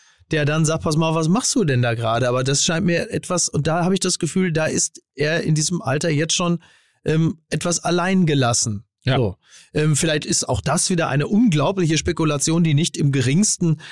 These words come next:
Speaker 1: äh, den Tatsachen entspricht. Was aber wahr ist, ist, er hat eine Wohnung, da lebt er alleine und er scheint ja nicht in der Lage sein,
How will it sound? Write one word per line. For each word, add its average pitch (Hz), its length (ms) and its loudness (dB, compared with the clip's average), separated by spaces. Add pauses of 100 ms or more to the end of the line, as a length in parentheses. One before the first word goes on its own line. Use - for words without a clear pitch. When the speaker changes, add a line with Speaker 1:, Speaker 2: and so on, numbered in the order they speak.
(140)
Speaker 1:
äh, 147 120 0
den 139 160 2
Tatsachen 156 480 0
entspricht. 143 480 -2
Was 131 220 -2
aber 131 280 0
wahr 117 280 0
ist, 180 340 0
ist, 156 260 0
er 135 100 0
hat 151 160 -2
eine 135 140 0
Wohnung, 165 360 2
da 180 80 0
lebt 156 260 0
er 156 100 0
alleine 139 480 2
und 165 140 0
er 165 80 0
scheint 147 300 -2
ja 156 60 0
nicht 147 200 -2
in 147 100 0
der 139 100 2
Lage 131 340 2
sein, 165 340 0